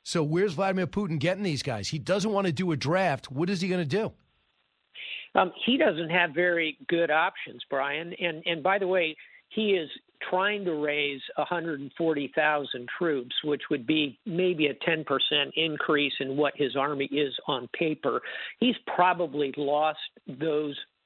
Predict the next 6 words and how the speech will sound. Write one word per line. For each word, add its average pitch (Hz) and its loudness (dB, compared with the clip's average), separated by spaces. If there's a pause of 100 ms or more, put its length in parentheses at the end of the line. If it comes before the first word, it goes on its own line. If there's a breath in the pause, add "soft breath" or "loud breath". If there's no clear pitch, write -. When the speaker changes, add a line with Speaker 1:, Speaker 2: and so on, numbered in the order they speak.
Speaker 2:
level 160 0
of 135 -4
forces 151 -2
already 151 -2 (200)
in 156 -2
Ukraine. 143 -2